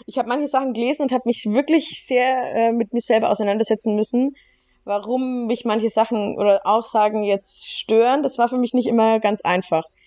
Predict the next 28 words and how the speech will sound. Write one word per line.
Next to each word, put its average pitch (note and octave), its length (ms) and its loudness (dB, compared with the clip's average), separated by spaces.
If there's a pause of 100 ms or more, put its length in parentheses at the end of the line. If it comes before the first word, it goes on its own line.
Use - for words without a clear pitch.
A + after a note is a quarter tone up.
(320)
Eine C4 200 -2
Sache, C4+ 240 0
die A3 80 -4
ich - 60 -4
jetzt A#3+ 140 -2
noch F#3 120 -4
gar - 180 0
nicht D#3+ 160 -4
gesagt - 380 -2
hab, C4+ 160 4 (340)
ist A#3 460 0
der F#3+ 260 4
Artikel, C4 580 2
der G3 380 2
als F#3 180 -4
allererstes G3 580 0
kommt. G3+ 380 -2 (460)
Und A3 160 -10
zwar G#3 200 -2
noch G#3 200 -4
bevor B3 540 0
das A#3 160 -6
erste A#3 300 -2
Kapitel, C#4+ 680 2
nämlich G#3 320 -2
dieses F#3 880 0
im G#3 140 -12
Porträt, A3 560 -2